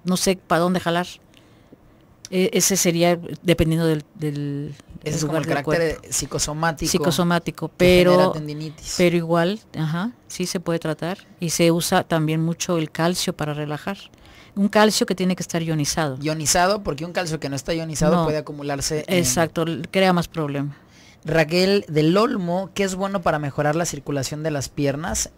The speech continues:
Speaker 2: en, y, eh, la circulación de todo el cuerpo? Ella menciona que está joven, pero tiene muy mala circulación, nos pide ayuda.
Speaker 1: Es el,
Speaker 2: Yoga.
Speaker 1: el,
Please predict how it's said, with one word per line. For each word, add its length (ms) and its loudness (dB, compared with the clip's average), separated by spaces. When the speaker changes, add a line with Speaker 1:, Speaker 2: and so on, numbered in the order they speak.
Speaker 2:
en, 280 -8
y, 540 -4
eh, 140 -4
la 100 -4
circulación 480 -8
de 80 -2
todo 180 0
el 120 -2
cuerpo? 440 0
Ella 140 2
menciona 320 -4
que 80 -8
está 160 0
joven, 520 0
pero 360 4
tiene 220 -4
muy 120 -6
mala 200 2
circulación, 580 -6
nos 120 -10
pide 240 -8
ayuda. 720 -10
Speaker 1:
Es 320 8
el, 140 8
Speaker 2:
Yoga. 180 2
Speaker 1:
el, 320 4